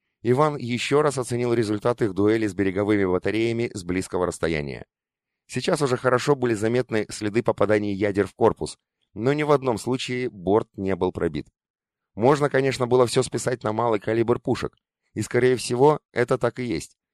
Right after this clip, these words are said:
Самая мощная артиллерия должна была быть установлена в Саиф Аль-Наби. Но тем не менее. Борта линейных кораблей, построенных по французскому проекту, а именно таковые были в эскадре Кемаля Паши, очень прочные,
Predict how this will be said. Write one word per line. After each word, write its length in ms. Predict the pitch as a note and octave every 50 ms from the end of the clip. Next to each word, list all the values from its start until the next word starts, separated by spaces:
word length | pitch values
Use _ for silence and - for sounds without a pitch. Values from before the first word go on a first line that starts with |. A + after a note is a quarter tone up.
| _ _ _
Самая 400 | _ - B2 B2+ B2+ B2+ B2+ B2+
мощная 440 | B2+ B2+ C3 A#2+ - - A#2+ A#2+ G#2+ -
артиллерия 680 | B2 A#2 A2 - C3 C3+ C3+ C3+ B2+ A2+ G#2 G2 F#2
должна 340 | E2+ F#2+ G2 F2+ F#2+ G2 F#2+
была 220 | F2+ F#2+ F#2+ F#2
быть 220 | F2+ F#2+ G2 - - -
установлена 680 | G#2+ - - F#2+ F2+ F#2 F#2+ G2 G#2 A2 A2 A2 G2+
в 40 | -
Саиф 300 | - F2+ F2+ F2 - F2
Аль-Наби. 460 | E2+ E2 E2+ E2 D#2+ C#2+ C#2 - _ _ _ _ _ _ _ _
Но 160 | - A#2+ D3 D#3
тем 180 | - D#3+ C3+
не 80 | B2+ A2+
менее. 340 | F#2 D#2 D2 C#2+ B1+ - _ _ _ _ _ _ _ _ _ _ _ _ _ _ _ _ _ _ -
Борта 360 | F#2 G#2+ A2+ A2+ - C3 B2
линейных 460 | A#2+ A#2+ A#2 A#2 A#2 A2+ A2+ A2 -
кораблей, 460 | - A2+ G#2+ A2 G#2+ A2 C3 C#3 A#2+
построенных 580 | - F2+ E2+ - - F2+ F#2 F2+ F2 F2 E2+ -
по 80 | G2
французскому 640 | F2+ - G2+ G2 G2 - G2+ F#2 - F#2+ F2+ F2+ E2
проекту, 480 | - F#2+ G#2 A#2 A#2+ _ - D2+ - _ _ _ _ _
а 120 | - F#2+ G#2
именно 300 | G#2+ A2 A2 A2 A2 - _
таковые 500 | - A2 - - A#2 A#2 A#2 G#2+ F#2+ F2+
были 280 | E2 F2 F#2 F2 F2+ F2 -
в 100 | G2 G2+
эскадре 440 | - - - F#2+ E2+ E2+ E2+ E2+
Кемаля 400 | D#2+ - - F#2 F#2 E2+ E2 E2
Паши, 400 | - - F#2 - - B2 A#2+ A#2 _ _ _ _ _ _ -
очень 300 | - A#2+ - - C#3 C3+
прочные, 500 | - D3 C#3+ A#2+ - - D#2+ C#2+ B1+